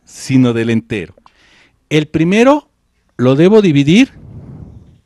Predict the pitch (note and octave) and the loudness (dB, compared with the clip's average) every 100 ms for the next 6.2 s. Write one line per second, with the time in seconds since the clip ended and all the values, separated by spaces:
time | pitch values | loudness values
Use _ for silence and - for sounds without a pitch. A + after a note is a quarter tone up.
0 | _ _ _ _ _ _ _ G#2+ G2+ - | _ _ _ _ _ _ _ -8 -8 -4
1 | C3 D#3 F#3+ - A#3+ C#4+ - - - - | 2 2 2 0 0 0 -6 -20 -20 -20
2 | _ _ _ _ _ _ B2+ B2+ A#2+ - | _ _ _ _ _ _ -6 -6 -6 -10
3 | B2 C#3 F3 F#3+ E3+ C3 A#2+ C#3+ C3+ A#2 | -10 -6 -6 -2 0 0 2 2 0 -2
4 | G#2 C3+ B3+ - - - - - _ _ | -2 0 -2 -2 -20 -20 -20 -20 _ _
5 | _ - _ _ - D3+ C#3+ A#2+ D#2 C#2 | _ -20 _ _ -6 -2 0 0 -2 -10
6 | - - | -16 -16